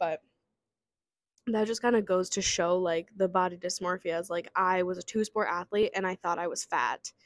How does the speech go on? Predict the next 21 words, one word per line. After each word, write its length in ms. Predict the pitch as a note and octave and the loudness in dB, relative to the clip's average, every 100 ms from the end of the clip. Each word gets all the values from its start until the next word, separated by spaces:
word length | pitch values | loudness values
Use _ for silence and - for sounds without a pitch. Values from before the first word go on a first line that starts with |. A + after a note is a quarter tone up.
| - - - | -20 -20 -8
and 280 | G3 F3+ F3+ | -6 -4 -4
I 60 | |
thought 220 | F#3 F3+ F3+ | -4 -4 -2
I 80 | |
was 140 | F3 - | -4 -6
too 200 | - G3+ | -10 -8
big, 500 | F3 E3 C#3 D#3 - - | -2 -2 -2 -6 -10 -10
and 560 | F3+ F3 E3+ E3+ F3 F3+ - _ _ _ _ _ _ _ _ _ _ - | -6 -4 -4 -6 -8 -10 -14 _ _ _ _ _ _ _ _ _ _ -6
that 140 | A#3+ - | -4 -2
really, 640 | A#3 G#3+ G#3+ G#3 G3+ G3 G3+ - A3 | 0 2 4 4 4 2 -2 -8 -2
really 320 | G#3 G3 F#3+ | 2 4 2
affected 480 | F#3+ F#3+ F#3 - F#3 | 0 -6 -6 -4 -2
me. 300 | F3+ F3+ G3 - - | 0 -2 -4 -10 -8
Even 320 | C4 G4 G#3+ | 2 4 4
now, 320 | F3 F3 E3+ | 2 2 2
like, 160 | F3 F3+ | 2 0
I 100 | G3 | 0
still 280 | - F3 | 0 0
have 220 | F#3+ F#3+ F3+ | 0 -2 0
body 260 | E3+ F3 | 2 2
dysmorphia, 840 | F3 F3+ - E3 E3+ - E3+ E3 | 2 -2 -2 -4 -6 -4 0 0